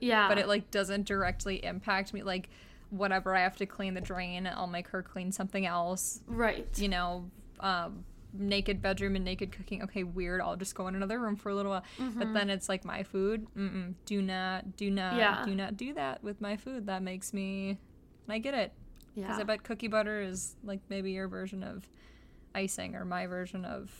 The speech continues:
Speaker 2: peanut
Speaker 1: Yeah,
Speaker 2: butter, you know?
Speaker 1: exactly.
Speaker 2: Like,
Speaker 1: Don't mess with it.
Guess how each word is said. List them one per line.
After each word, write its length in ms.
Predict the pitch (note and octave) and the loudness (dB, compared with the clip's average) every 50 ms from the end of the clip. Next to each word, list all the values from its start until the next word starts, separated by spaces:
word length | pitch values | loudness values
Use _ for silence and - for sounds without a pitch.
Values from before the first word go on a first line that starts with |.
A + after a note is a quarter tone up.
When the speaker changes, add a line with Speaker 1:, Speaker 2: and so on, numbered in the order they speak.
| - - - - - - - | -20 -20 -20 -20 -20 -16 -10
Speaker 2:
peanut 220 | - G3 F#3+ F#3 | -8 -4 -2 0
Speaker 1:
Yeah, 160 | G#3 G#3+ A3 G3+ | 2 2 2 0
Speaker 2:
butter, 180 | G3 G3+ F3+ - - - | -2 -4 -8 -12 -12 -10
you 60 | - G3+ | -8 -6
know? 60 | F#3+ | -4
Speaker 1:
exactly. 640 | F#3+ A3+ G#3+ A3 A3 A3 - G#3 G3 - F#3 - - - - - - - | 0 2 4 4 4 2 0 -2 -2 -2 -4 -6 -10 -12 -14 -14 -12 -10
Speaker 2:
Like, 180 | - - - | -8 -6 -2
Speaker 1:
Don't 280 | - A#3+ A#3 A#3+ A#3 A#3 | 0 0 0 0 0 0
mess 300 | B3 A#3+ B3 B3 - - | 2 2 2 0 0 -2
with 200 | A3 - G#3 - | -4 -4 -4 -6
it. 240 | - - - - | -8 -8 -8 -10